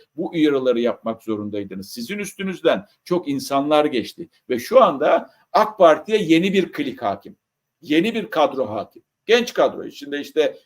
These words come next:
e, sarayda sayabileceğimiz her türlü kadro var. Sizin özgür ağırlığınız kalmadı. Sizin özgür ağırlığınız o kadar. Bakın iki gün konuşuldu. Üç gün bile konuşulmadı. Yani e, bizim gibi bazı medyalar görmese o da konuşulmayacak zaten. Yani siz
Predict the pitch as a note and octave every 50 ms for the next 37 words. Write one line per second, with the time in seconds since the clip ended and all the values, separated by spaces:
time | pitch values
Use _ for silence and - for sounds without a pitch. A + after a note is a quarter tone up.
0 | _ _ - C3+ C3 C3 C3 - D3+ C#3+ D3 C#3+ D3 D3 D3 C#3+ - C#3+ C3+ C3+
1 | C3+ C3+ C3 C3+ C3 C3+ C3+ E3+ F#3 - - D#3 D#3+ F3 D#3 - C#3+ C3 C#3 C3+
2 | - C3 A#2+ C3+ C#3 C3+ A2+ G2 G2 - - D3+ D3+ A#3 A#3 F#3 - _ _ _
3 | - - D#3 D#3+ D#3+ - B3 A#3+ A3 F#3 E3+ E3 D#3+ D#3 D#3+ D#3+ D#3 - - -
4 | - F#3+ - - A3+ C4+ C4 B3 A3+ G#3 G3 F#3+ B3+ A#3 G#3+ F3 F3 F#3 A3 B3
5 | A3+ A3+ G#3 - A#2+ F#2 - - _ _ _ _ _ _ _ _ _ _ _ -
6 | - - - G2+ - - G3 G3 A#3 B3+ G3 A3 G#3+ E3+ - C3+ A2+ G#2 - -
7 | G2 G2+ - - A#3 A3+ - - - E3+ D#3 D3+ D3+ F3 E3+ - D#3+ C#3+ C3 -
8 | - A#2 G2+ - - _ _ _ _ _ _ _ _ _ - D3 E3+ F3+ F3 E3
9 | C3 - _ _ _ _ _ - D#3 D#3+ D#3+ D#3 D#3 D#3 E3+ E3 F3 A#3 A#3+ A#3
10 | G#3+ F3+ D#3+ D#3 - - - - D3+ D#3 F3+ F3+ - E3+ D#3 D#3+ F3 F3+ F#3 F#3+
11 | F#3 E3+ D3+ C3 B2+ - - A#3 A#3+ D#4 - - - D3+ - - E3+ G3+ F#3+ A3+
12 | G3+ - D3+ C3+ A#2+ A#2 - A2+ G#2+ G#2 F#2+ F#2+ F#2+ G2 - _ - - - _
13 | _ _ _ _ C#3 E3 F3 E3 D#3+ - - - E3+ E3+ E3+ E3+ -